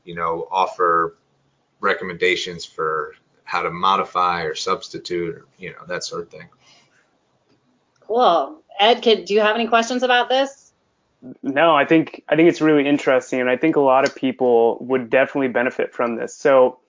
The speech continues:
Speaker 3: if you're maybe training for aesthetics, but you're not really enjoying what you're doing, your cortisol levels are gonna be high. And if your cortisol levels are high, that might mean that you can't lose body fat.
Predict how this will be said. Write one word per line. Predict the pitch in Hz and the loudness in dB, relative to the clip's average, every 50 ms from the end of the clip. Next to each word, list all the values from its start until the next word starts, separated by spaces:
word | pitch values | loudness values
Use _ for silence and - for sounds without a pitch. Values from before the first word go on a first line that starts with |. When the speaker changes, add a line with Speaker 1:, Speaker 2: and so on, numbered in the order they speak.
| _ _ _ _ _ | _ _ _ _ _
Speaker 3:
if | - 139 127 120 | -2 -2 -2 -2
you're | 120 131 139 147 156 160 160 160 156 156 151 127 - _ | -2 0 2 4 6 6 8 8 8 6 6 2 0 _
maybe | 139 135 131 135 131 131 131 120 | -2 0 2 2 2 2 0 0
training | - - 135 135 135 123 | 0 0 0 0 0 -2
for | - 131 123 | 0 2 2
aesthetics, | 117 - - - 151 143 151 143 123 117 - - - | 2 0 0 0 2 4 4 4 4 2 2 -2 -16
but | _ _ - 123 120 - | _ _ 2 2 2 2
you're | 123 131 | 0 0
not | 135 139 143 143 - | 0 2 0 0 2
really | 156 151 143 143 135 | 2 2 2 2 0
enjoying | 123 123 127 127 131 135 131 131 | 0 0 0 0 0 0 2 2
what | 131 - | 2 2
you're | - 131 127 | 2 -2 -4
doing, | 123 120 127 139 147 160 165 165 _ _ _ _ _ _ _ - - 170 | -2 -2 0 0 0 0 -2 -4 _ _ _ _ _ _ _ -20 -20 -12
your | 160 139 151 156 147 147 143 131 | -4 0 2 4 4 4 2 0
cortisol | - - 165 160 143 - 143 127 127 | 2 2 2 2 2 2 0 2 4
levels | 127 123 120 127 120 | 4 4 2 0 -2
are | 127 120 | -2 -2
gonna | 123 120 117 | -2 -2 -2
be | 110 120 | -2 -4
high. | 113 120 117 - - - - - _ _ _ _ _ _ _ _ - | 0 0 2 2 2 -2 -4 -12 _ _ _ _ _ _ _ _ -4
And | 131 127 | -2 -2
if | 127 117 | -2 -2
your | 131 131 | -4 -4
cortisol | - - 175 180 175 - - 147 143 139 | 2 4 4 4 4 4 4 4 4 4
levels | 135 131 127 127 127 | 4 4 2 2 2
are | 123 120 113 | 2 2 2
high, | 123 127 123 120 123 120 113 107 | 2 2 4 4 4 2 2 2
that | 123 123 123 | 0 0 2
might | 127 127 127 127 127 127 - | 0 0 0 0 0 0 0
mean | 131 131 127 127 | -2 -2 -2 0
that | 123 120 117 127 | 0 0 0 -2
you | 131 135 139 | -2 -4 -4
can't | 131 - - 139 131 127 - | -4 -6 -6 -4 -4 -4 -2
lose | 127 131 131 123 107 | -2 -2 -4 -4 -6
body | - - 123 123 139 143 131 | -2 0 0 2 2 0 -2
fat. | - _ 120 120 113 113 - | -2 _ 0 0 0 -2 -4